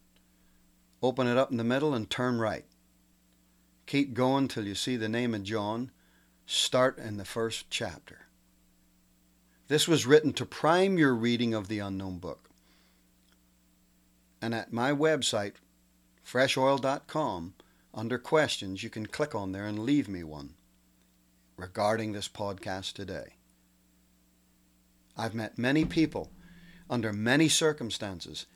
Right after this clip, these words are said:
and had many conversations, and I always held them to the fire. Whenever they would tell me this book was this, or this book was that,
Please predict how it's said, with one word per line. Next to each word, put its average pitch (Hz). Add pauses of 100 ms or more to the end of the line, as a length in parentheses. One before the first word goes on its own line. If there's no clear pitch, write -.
and 104
had 104
many 143
conversations, 143 (840)
and 120
I 110
always 139 (440)
held 127
them 131 (400)
to 123
the 117
fire. 92 (600)
Whenever 113
they 113
would 104
tell 113
me 110
this 113
book -
was 101
this, 107
or 92
this 101
book -
was 104
that, 98